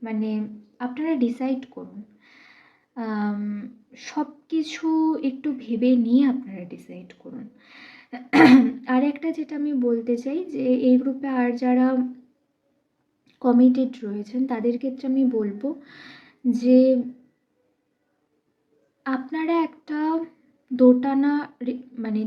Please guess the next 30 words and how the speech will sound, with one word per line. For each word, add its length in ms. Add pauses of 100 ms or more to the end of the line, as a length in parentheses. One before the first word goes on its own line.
দোটানায় 520
পড়ে 220
গেছিলেন 540 (600)
যে 200
আপ-, 360
আপনারা 420 (180)
এগোবেন 460 (120)
কি 80 (100)
এগোবেন 400 (120)
না, 80 (720)
মানে, 320 (1000)
আহ, 300 (160)
যাবেন 380 (160)
কি 80 (120)
যাবেন 320
না, 60
এই 160
মানুষটির 460
সাথে 180
থাকবেন 520
কি 80 (120)
থাকবেন 380
না, 60 (140)
এরকম 300
একটা 320 (600)
সিচুয়েশন 520 (120)
তৈরি 320
হয়েছিল। 440 (580)
সেই 200
জায়গাটা 460